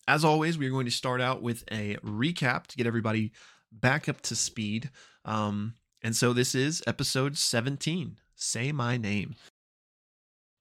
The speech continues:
So we pick up in the Citadel, uh, and it's a hot day on the training courts where Ursulon is training with Steel and is basically getting just bested by her.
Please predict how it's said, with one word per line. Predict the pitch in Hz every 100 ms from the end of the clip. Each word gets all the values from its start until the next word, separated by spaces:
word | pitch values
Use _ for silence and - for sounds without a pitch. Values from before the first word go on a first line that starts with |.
| _ _ _ _ _ -
So | - 113
we | 113
pick | - 175
up | 143 123 - - _ _ _ - -
in | 135 160
the |
Citadel, | 156 120 107 104 101 101 104 - - _
uh, | 107 104 104
and | 107
it's | -
a | 98
hot | 95 - 131 120 -
day | 110 104 101 -
on | 101 98
the |
training | 92 - - 110 104 92
courts | 90 95 - - - -
where | 107 101
Ursulon | - 143 - 123 113 110
is | 98 98
training | - 120 120 117 107
with | 101
Steel | - - 113 92 78 - - - _
and | 104 107
is | 104
basically | - 131 131 123
getting | 107 104 98 92
just | 101 87 -
bested | 101 - 90 85
by | 67 101
her. | 101 -